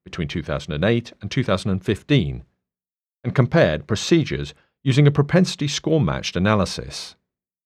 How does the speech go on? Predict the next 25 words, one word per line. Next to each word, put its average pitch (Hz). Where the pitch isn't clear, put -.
Hybrid 78
interventions 90
were 113
excluded. 123
The 92
primary 85
endpoint 85
was 80
mortality 85
or 110
major 143
adverse 92
limb 85
events, 76
defined 78
as -
a 71
composite 92
endpoint 82
of 80
acute 92
limb 80
ischemia, 82
urgent 95
surgical 87